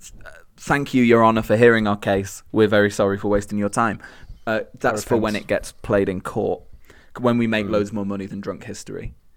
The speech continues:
Speaker 1: Anyway,
Speaker 2: Oh, yeah.
Speaker 1: In the Atmosphere. I really liked that. That was really good. Go on. You're a very clever special boy.
Speaker 2: Fuck you. <laughs> Gold star for Will. Um, so initially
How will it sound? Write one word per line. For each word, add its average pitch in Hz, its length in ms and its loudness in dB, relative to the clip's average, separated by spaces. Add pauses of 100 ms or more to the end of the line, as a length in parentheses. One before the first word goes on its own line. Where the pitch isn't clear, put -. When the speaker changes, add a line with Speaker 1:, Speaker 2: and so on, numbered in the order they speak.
(540)
Speaker 1:
Anyway, 170 400 0
Speaker 2:
Oh, 110 140 2
yeah. 98 240 -4 (380)
Speaker 1:
In 165 120 -2
the 185 120 0
Atmosphere. 123 960 -2
I 127 100 -2
really 139 260 6
liked 123 320 0
that. 98 160 -4
That 107 80 -6
was 104 160 -10
really 120 220 0
good. 101 260 -8
Go 107 120 -6
on. 101 220 -10 (140)
You're 107 160 -8
a - 20 -10
very 107 180 0
clever 104 300 -8
special 98 380 -10
boy. 90 340 -8 (320)
Speaker 2:
Fuck - 540 8
you. - 300 4 (1600)
<laughs> 202 600 0 (140)
Gold 143 240 6
star 135 300 6
for 117 160 -6
Will. 120 280 4 (360)
Um, 143 340 8
so - 280 2
initially 165 540 4